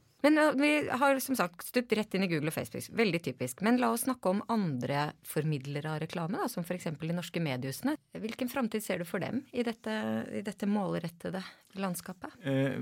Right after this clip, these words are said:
Speaker 2: det er jo ikke noen tvil om at, eh, norske medier egentlig har utfordringer. Det har vi jo sett ganske tydelig de,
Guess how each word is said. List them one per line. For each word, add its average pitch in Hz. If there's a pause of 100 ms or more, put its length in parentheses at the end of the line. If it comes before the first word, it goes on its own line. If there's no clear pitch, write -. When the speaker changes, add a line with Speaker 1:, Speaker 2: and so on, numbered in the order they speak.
(140)
Speaker 2:
det 135
er 143
jo 110
ikke 190
noen 139
tvil 101
om 90
at, -
eh, 95
norske 95
medier 82
egentlig 87
har 90
utfordringer. 85
Det 104
har 107
vi 90
jo -
sett 95
ganske 82
tydelig 82
de, 76